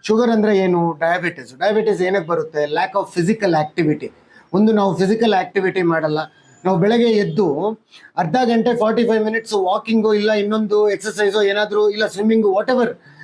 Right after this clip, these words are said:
ಏನಾದ್ರೂ ಮಾಡಿದಾಗ ನಮ್ಗೆ ಏನು ಬರ್ತಾ ಇರ್ಲಿಲ್ಲ ಮುಂಚೆ. ಈಗ ಏನ್ ಮಾಡ್ತೀವಿ? ಮೊಬೈಲ್ ಒಂದ್ಸತಿ ಚೆಕ್ ಮಾಡೋಣ, ಯಾರು ಮೆಸೇಜ್ ಮಾಡಿದ್ದಾರೆ, ಇನ್ನೊಂದು ಅದು ಇದು ಅಂತ ಹೇಳಿ ಮೊಬೈಲಲ್ಲಿ ಕೂತ್ಕೊಂತೀವಿ. ಆ ಟೈಮಲ್ಲಿ ವೇಸ್ಟ್ ಆಗೋದ್ರಿಂದ ನಮಗೆ ಸೆಡೆಂಟರಿ ಲೈಫ್ ಸ್ಟೈಲ್ ಆಗ್ತಿದೆ.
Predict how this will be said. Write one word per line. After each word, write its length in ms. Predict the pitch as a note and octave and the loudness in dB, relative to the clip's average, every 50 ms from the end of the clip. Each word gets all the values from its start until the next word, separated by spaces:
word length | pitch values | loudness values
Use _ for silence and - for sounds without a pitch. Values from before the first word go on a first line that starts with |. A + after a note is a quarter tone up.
| - - - | -14 -4 -2
ಏನಾದ್ರೂ 420 | F3 G3+ A3 A#3 A#3 G#3 A#3 A#3 | 0 2 2 2 2 2 2 2
ಮಾಡಿದಾಗ 400 | G#3+ G3+ G#3 A3 A#3 A#3 A3+ A3 A#3+ | 2 2 2 2 2 0 0 0 -2
ನಮ್ಗೆ 280 | A#3 A3 G#3+ G#3 F#3 F#3 | -2 -2 -4 -4 -4 -2
ಏನು 200 | G#3 A3+ A#3+ A#3 | -2 -2 -2 -2
ಬರ್ತಾ 300 | F3+ G3 G3 F#3+ - A3+ | -2 -2 -4 -2 -2 -2
ಇರ್ಲಿಲ್ಲ 320 | G#3+ F#3+ F#3+ F#3+ F3+ D#3+ | -2 0 0 0 0 0
ಮುಂಚೆ. 340 | D#3 D3+ E3 F3 E3+ F3 D#3 | 0 0 -2 -2 -2 -4 -8
ಈಗ 280 | - - E3 G#3+ G#3 G#3+ | -8 -4 -4 -2 0 0
ಏನ್ 180 | A3 A3+ A3+ | 2 2 2
ಮಾಡ್ತೀವಿ? 480 | A3 G#3+ G#3 - G3+ F#3 F#3+ F#3+ F#3 F#3 _ _ _ - - - _ - | 0 0 -2 -2 -2 0 0 -2 -2 -4 _ _ _ -20 -20 -20 _ -4
ಮೊಬೈಲ್ 280 | G3 G3+ A3+ B3 A#3+ A#3 | -2 0 0 2 2 2
ಒಂದ್ಸತಿ 320 | A3 G3 G#3+ A3+ A3 A3 | 0 0 0 -2 -2 -2
ಚೆಕ್ 200 | - G#3 - - | -4 -4 -2 -2
ಮಾಡೋಣ, 220 | G#3+ G#3 G3+ G3+ | -2 0 0 0
ಯಾರು 320 | G#3 G3+ F#3+ F#3 G3 G3 G3+ | 0 0 0 0 0 0 -2
ಮೆಸೇಜ್ 300 | G3 E3+ F3 F#3 D#3+ E3 | -4 -4 -4 -6 -6 -4
ಮಾಡಿದ್ದಾರೆ, 360 | E3+ E3+ E3+ E3 F3 F3 F#3 | -4 -4 -4 -4 -2 -2 -2
ಇನ್ನೊಂದು 460 | F3+ E3+ F3 F#3 F#3 F3+ F3 F3 F3+ F3 | -2 -4 -4 -6 -6 -6 -4 -2 -2 0
ಅದು 240 | E3+ D#3+ E3+ F3+ | -2 -2 -2 -2
ಇದು 140 | F3 D#3+ F3 | -2 -2 -2
ಅಂತ 200 | E3+ E3+ E3 E3+ | -2 -4 -2 -2
ಹೇಳಿ 160 | F3 F3+ G3 | -2 -2 0
ಮೊಬೈಲಲ್ಲಿ 440 | F#3 F3 E3+ E3 F#3 F3+ F3+ F3 E3 | -2 -2 -2 -2 0 0 0 -2 -2
ಕೂತ್ಕೊಂತೀವಿ. 600 | E3+ E3+ E3 - - E3 D#3+ D3+ E3 D#3+ G3 G3 - - - - - - - | -4 -8 -10 -8 -6 -6 -6 -6 -6 -6 -8 -8 -8 -14 -20 -20 -10 -6 -4
ಆ 40 | |
ಟೈಮಲ್ಲಿ 500 | E3 E3 - G3 G#3 A3+ A#3 A3 G#3 G3+ | -4 -2 0 2 4 4 4 4 4 2
ವೇಸ್ಟ್ 300 | F3+ F#3+ G#3 G3+ - - | 2 2 0 0 0 0
ಆಗೋದ್ರಿಂದ 440 | G3 F#3 F3+ F3+ E3 F3 E3 E3+ F#3+ G3 F#3 | -2 0 0 -2 -2 -4 -4 -2 -4 -4 -4
ನಮಗೆ 420 | F3+ F3 F3+ F3 G3 A#3 A#3+ - _ _ _ _ _ - - | -6 -8 -6 -6 -4 -4 -6 -6 _ _ _ _ _ -6 -4
ಸೆಡೆಂಟರಿ 540 | G3 G3 G3 A#3+ C4 C4 A#3+ - A#3 A#3 | -2 0 2 2 2 2 2 2 2 2
ಲೈಫ್ 240 | G#3+ F3+ F3 F3 E3+ | 2 2 2 0 -2
ಸ್ಟೈಲ್ 320 | - - - F#3+ F3+ F3 E3 | -4 -4 -2 0 0 2 2
ಆಗ್ತಿದೆ. 480 | D3+ C#3+ - - C#3 A2+ G#2 - _ | 0 -2 -4 -10 -14 -14 -14 -16 _